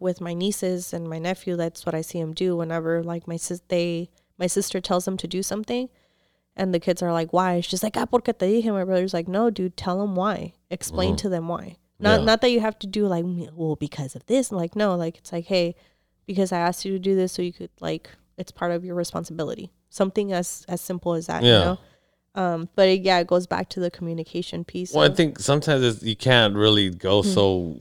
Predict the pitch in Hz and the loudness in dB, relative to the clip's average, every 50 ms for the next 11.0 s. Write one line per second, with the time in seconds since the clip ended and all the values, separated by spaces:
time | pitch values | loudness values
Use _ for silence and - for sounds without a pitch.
0 | - _ _ - 104 95 87 80 76 76 87 90 95 87 78 - - 233 247 202 | -16 _ _ 2 4 4 4 2 4 6 8 10 10 8 6 4 2 4 4 4
1 | 82 87 82 85 - - 87 87 90 85 85 85 82 - 85 82 80 78 82 90 | 6 6 4 4 6 6 6 6 6 6 6 4 4 4 2 2 2 4 2 2
2 | 82 - 90 82 76 - 85 80 78 76 78 73 73 - - _ _ _ _ _ | 2 2 -2 -2 -2 -2 -2 0 0 0 -2 -2 -4 -8 -12 _ _ _ _ _
3 | - 90 90 82 78 76 76 76 73 76 76 78 78 78 82 82 80 76 78 76 | -4 -2 0 0 0 0 0 0 0 -2 -4 -4 -4 -2 0 0 0 0 -2 -4
4 | - 90 82 80 82 80 80 80 80 76 80 80 78 69 55 - _ - 73 80 | -2 0 0 0 0 0 0 -2 -4 -2 -4 -6 -6 -6 -8 -14 _ -20 -12 -2
5 | 85 87 101 101 87 98 90 87 92 98 98 87 78 73 71 69 67 85 76 76 | 2 4 4 4 4 4 4 4 6 6 6 4 2 0 -2 -4 -6 -4 -2 -2
6 | 76 76 76 80 76 80 78 73 71 - _ _ _ _ _ _ _ _ 87 90 | 0 0 0 -2 -2 -6 -10 -10 -12 -16 _ _ _ _ _ _ _ _ -2 0
7 | 87 82 80 78 78 - - 95 101 92 95 98 87 - 87 82 80 80 80 78 | 0 2 0 0 0 2 4 4 4 6 6 4 4 6 2 2 2 2 2 2
8 | 78 76 73 73 76 71 67 - 73 71 76 80 87 82 85 87 85 87 87 82 | 0 0 0 -2 -2 -4 -4 -6 -6 -2 0 0 0 2 2 0 2 2 2 2
9 | 76 69 - _ _ _ _ _ _ _ _ _ 82 90 92 82 85 87 87 87 | 0 -2 -6 _ _ _ _ _ _ _ _ _ 2 2 2 4 2 2 2 2
10 | 87 85 78 71 - _ _ _ _ _ _ _ - 92 101 98 95 113 110 92 | 2 0 -2 -4 -8 _ _ _ _ _ _ _ -2 0 0 2 4 2 2 0